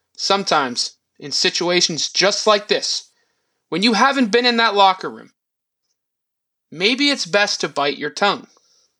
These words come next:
That goes for Ryan Clark and Ike Taylor, too, when it deals with questioning leadership on the current Steelers. You're not there. You're not amongst that leadership group.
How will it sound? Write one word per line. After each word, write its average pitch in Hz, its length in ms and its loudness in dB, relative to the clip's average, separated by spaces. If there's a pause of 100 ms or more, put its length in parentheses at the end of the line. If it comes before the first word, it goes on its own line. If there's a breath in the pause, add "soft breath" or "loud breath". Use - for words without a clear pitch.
(640)
That 190 160 2
goes 214 240 2
for 175 140 4
Ryan 156 280 4
Clark 143 440 -2 (360)
and 147 160 0
Ike 139 160 -2
Taylor, 127 360 -4 (100)
too, 113 240 -4 (680)
when 139 120 0
it 139 120 -2
deals 135 340 2
with 131 200 -4
questioning 127 600 0 (220)
leadership 135 480 2
on 127 100 0
the 131 80 0
current 135 240 4
Steelers. - 520 -2 (1300)
You're 147 120 2
not 156 260 2
there. 131 300 0 (1200)
You're 143 100 0
not 156 220 4
amongst 147 300 0
that 143 140 2
leadership 135 460 -2
group. - 320 -6